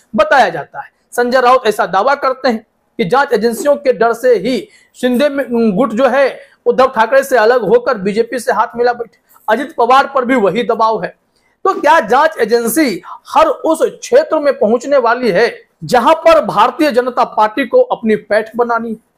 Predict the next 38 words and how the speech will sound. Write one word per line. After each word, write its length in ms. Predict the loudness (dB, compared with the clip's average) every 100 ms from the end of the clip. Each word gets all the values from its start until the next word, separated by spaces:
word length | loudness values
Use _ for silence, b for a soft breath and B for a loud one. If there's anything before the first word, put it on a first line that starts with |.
| _ _ _ -2
अब 200 | -2 0
दक्षिण 360 | -2 -2 -2 -2
भारत 360 | 0 0 0 -2
से 180 | -4 0
तो 420 | 2 0 -2 _ -2
कर्नाटक 460 | 0 2 2 0 0
में 120 | -2
विदाई 300 | 2 2 4
भी 100 | 2
हो 120 | 2
चुकी 320 | 0 -4 -2
है। 120 | -4 _ _ _ _ b b -6
कर्नाटक 440 | -2 0 2 0
में 140 | 2 0
ही 140 | 2
एकमात्र 680 | 2 2 2 2 2 2 0 0 B -2
भाजपा 560 | 2 2 2 2 2
सत्ता 380 | 2 -2 0 -2
में 140 | 2 0
हुआ 240 | 2 0
करती 360 | 0 -4 -2 -4
थी, 320 | -4 -12 -14 _ _ -2
लेकिन 340 | 0 2 0
कांग्रेस 480 | 0 0 2 2 0
ने 120 | 0 0
वो 200 | 2 2
भी 100 | 2
उनसे 340 | 0 0 -2
छीन 260 | -2 -4 -2
लिया 220 | -2 -2
है। 140 | -6 _ _ 0
बाकी 260 | 0 0
किसी 380 | -4 -2 0 2
राज्य 340 | 2 2 0 -2
में, 340 | 0 -2 -2
दक्षिण 280 | -6 -2 -2
भारत 360 | 0 -2 -2 2
के 140 | 2